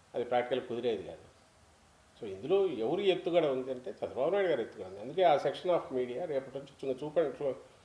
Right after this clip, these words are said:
ఈమెను విపరీతంగా ప్రొజెక్ట్ చేస్తారు. రామోజీరావుకి ఎందుకు అంత ప్రేమ, రాధాకృష్ణకి ఎందుకు అంత ప్రేమ,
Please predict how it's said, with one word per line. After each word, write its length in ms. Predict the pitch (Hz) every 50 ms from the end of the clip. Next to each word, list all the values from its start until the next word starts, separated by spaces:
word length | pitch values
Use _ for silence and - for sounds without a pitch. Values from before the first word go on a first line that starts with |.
| - - - - - -
ఈమెను 200 | 123 139 139 127
విపరీతంగా 520 | 120 110 107 - 147 156 156 180 175 175 170
ప్రొజెక్ట్ 380 | - 156 151 151 147 143 135
చేస్తారు. 280 | 131 120 - 123 101 -
రామోజీరావుకి 540 | 101 101 123 147 160 170 175 165 151 - 131
ఎందుకు 200 | 120 123 - 120
అంత 260 | 104 101 101 95 -
ప్రేమ, 360 | 98 92 87 90 95 113 131
రాధాకృష్ణకి 640 | 127 117 110 117 135 151 151 160 151 - - 151 156
ఎందుకు 200 | 135 117 113 117
అంత 160 | 104 98 - -
ప్రేమ, 320 | 92 95 101 110 120